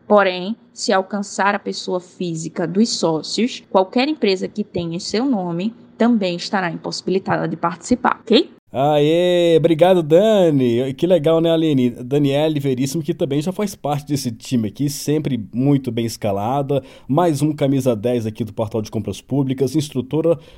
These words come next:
Speaker 2: do mais alto gabarito, assim como a nossa queridíssima Michele,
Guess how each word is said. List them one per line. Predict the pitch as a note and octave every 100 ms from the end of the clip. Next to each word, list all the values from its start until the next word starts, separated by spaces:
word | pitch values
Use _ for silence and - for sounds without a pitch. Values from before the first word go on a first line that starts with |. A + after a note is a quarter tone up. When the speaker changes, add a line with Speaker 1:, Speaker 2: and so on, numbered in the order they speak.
| -
Speaker 2:
do | A#2
mais | D#3+ C#3
alto | D#3 D3+
gabarito, | F3+ E3 D#3 D3+ D3+
assim | D3+ D3
como | D3 D3
a |
nossa | D3 C#3+ C3+
queridíssima | C#3 B2+ C3+ D3 D3 C#3+
Michele, | C#3 D3 D3 - B2 C#3 D3